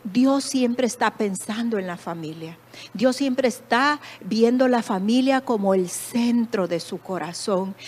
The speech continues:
Y entonces usted podría pensar: "¿Y qué de mí? Si hoy yo no tengo esposo".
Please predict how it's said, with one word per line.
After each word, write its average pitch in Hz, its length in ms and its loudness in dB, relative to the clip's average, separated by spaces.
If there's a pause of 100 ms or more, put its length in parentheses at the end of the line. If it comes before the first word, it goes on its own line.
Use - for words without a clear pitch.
(140)
Y 247 100 6
entonces 240 320 2
usted 240 200 0
podría 233 280 2
pensar: 226 460 2
"¿Y 240 80 4
qué 247 240 4
de 254 160 4
mí? 277 260 2 (1200)
Si 247 240 -2
hoy 240 280 6
yo 240 160 0
no 240 120 -2
tengo 233 300 -2
esposo". 277 560 -2